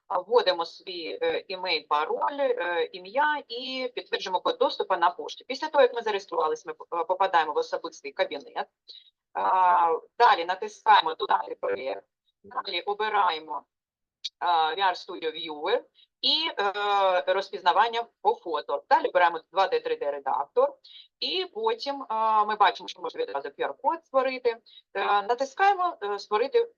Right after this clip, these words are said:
пустий проєкт». І перше, що нам необхідно буде створити в цьому проєкті, це за-, е, завантажити,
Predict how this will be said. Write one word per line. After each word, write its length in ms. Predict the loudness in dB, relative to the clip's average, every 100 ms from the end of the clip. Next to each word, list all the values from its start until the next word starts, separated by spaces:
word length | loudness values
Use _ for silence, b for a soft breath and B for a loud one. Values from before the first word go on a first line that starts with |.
| -16
пустий 300 | -12 -8 -4
проєкт». 420 | 0 0 -2 -8 _ _ B B B -2
І 100 | 2
перше, 260 | 4 4
що 140 | 0 -4
нам 180 | -4 -4
необхідно 400 | -10 -12 -10 -4
буде 180 | -2
створити 360 | -2 0 0 -2
в 40 |
цьому 260 | -8 -4 -4
проєкті, 420 | 2 2 2 0
це 300 | -4 0 0
за-, 180 | 0 -4 -6
е, 240 | -6 -6 -6
завантажити, 960 | 0 2 2 2 0 0 -4 -2 -4